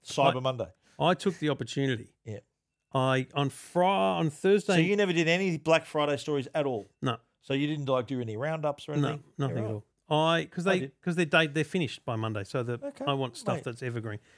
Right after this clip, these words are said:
Speaker 2: Anyway,
Speaker 1: Short, short's
Speaker 2: so
Speaker 1: better, short
Speaker 2: on,
Speaker 1: and sharp's better than nothing.
Speaker 2: on Friday night, I finally got through my inbox and went, "Okay, I'm gonna clear it out," and I got it sorted, and I got down to zero. And then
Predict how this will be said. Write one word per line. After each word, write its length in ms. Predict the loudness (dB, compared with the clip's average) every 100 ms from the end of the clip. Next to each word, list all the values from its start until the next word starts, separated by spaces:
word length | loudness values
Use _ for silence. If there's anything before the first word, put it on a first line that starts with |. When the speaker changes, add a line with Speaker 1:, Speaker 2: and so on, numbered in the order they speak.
| _ 0
Speaker 2:
Anyway, 220 | 2 4
Speaker 1:
Short, 380 | 2 -2 -2 -4
short's 320 | -10 -4 0 4
Speaker 2:
so 180 | 4
Speaker 1:
better, 160 | 4 0
short 200 | 4 4
Speaker 2:
on, 40 | 4
Speaker 1:
and 60 |
sharp's 260 | 4 4 4
better 160 | 0 0
than 80 | -2
nothing. 240 | -4 0
Speaker 2:
on 80 | 0
Friday 320 | 4 6 6
night, 280 | 4 2 2
I 220 | 2 2
finally 360 | 2 0 2 2
got 160 | 0 -2
through 140 | -2
my 120 | 0
inbox 260 | 0 -2 -2
and 80 | -4
went, 100 | -2
"Okay, 200 | -4 -4
I'm 60 | -4
gonna 120 | -4
clear 220 | -4 0
it 60 | 4
out," 180 | 4 2
and 80 |
I 60 | 0
got 160 | 0 -2
it 140 | -4
sorted, 300 | -2 0 0
and 60 | 0
I 60 |
got 160 | -2 -4
down 140 | -4
to 60 | -2
zero. 380 | 2 4 4 2 -4 _ -2
And 160 | 0
then 240 | 2 0